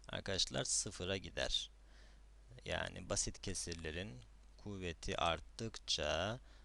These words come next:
e, değerleri sıfıra gider. Tabii çok büyük değerler için sonsuzda sıfır oluyor. Eğer birden büyük olursa bu R sayısı, örneğin iki diyelim.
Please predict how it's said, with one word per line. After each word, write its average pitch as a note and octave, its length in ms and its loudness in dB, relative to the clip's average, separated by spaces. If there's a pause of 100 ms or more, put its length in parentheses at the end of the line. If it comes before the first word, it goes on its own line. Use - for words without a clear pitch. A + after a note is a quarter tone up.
(320)
e, - 60 -8 (380)
değerleri F#2 520 4
sıfıra - 400 -2
gider. E2+ 200 0
Tabii G2+ 200 -4
çok - 280 -6
büyük G#2 240 -6
değerler F#2+ 240 0
için E2+ 200 -4
sonsuzda G2+ 580 -4
sıfır - 340 2
oluyor. D3 360 -2 (540)
Eğer C#3+ 260 6
birden C3 400 2
büyük A#2+ 260 -2
olursa B2 800 2 (160)
bu F2 280 -6
R E2+ 180 4
sayısı, - 460 2
örneğin A2 360 0
iki - 420 -2
diyelim. E2 380 -2